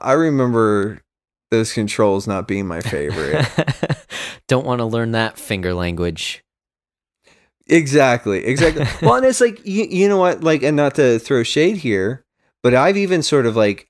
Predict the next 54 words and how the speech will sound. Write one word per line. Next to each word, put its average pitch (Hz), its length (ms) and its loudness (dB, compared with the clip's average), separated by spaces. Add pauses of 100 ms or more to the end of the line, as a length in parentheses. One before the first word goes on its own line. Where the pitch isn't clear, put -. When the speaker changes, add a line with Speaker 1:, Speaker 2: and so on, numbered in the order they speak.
Speaker 1:
I 123 140 0
have 113 560 -2
all 117 240 2
of 123 80 -6
the 123 80 -2
Dark 165 240 -2
Souls 92 260 -4
games. 69 400 -12 (720)
You 113 200 -2
Speaker 2:
Mm-hmm. 151 80 2
Speaker 1:
know, - 280 -4
I 120 120 -4
bought 113 240 -2
them 110 320 -4 (120)
for 117 220 -8
P 117 180 -2
S 110 100 0
four, 104 580 0
uh, 87 100 -8
on 110 160 -4
different 110 380 -6
sales 127 400 -2
and 95 120 -8
stuff. 80 360 -8 (400)
And 127 100 -4
there's 247 160 0
a 349 80 -4
part 139 320 0
of 131 60 -2
me 117 240 -2
that, 104 300 -2
like, 107 420 -6 (1300)
I'm 135 160 -2
kind 143 280 -2
of 127 60 -2
like, 117 380 0 (420)
I'm 143 80 -2
like, 160 240 -4
"I 262 120 2
need 240 180 2
to 185 60 -2
go 165 160 4
back 131 420 0
and 117 120 -2
play 117 240 0
Dark 107 240 -2
Souls 98 300 -6
one." 90 340 -6
And 110 400 -6
even 156 400 -2
after 131 300 -2
reading 117 260 0
that 98 160 -4
video, 113 420 -2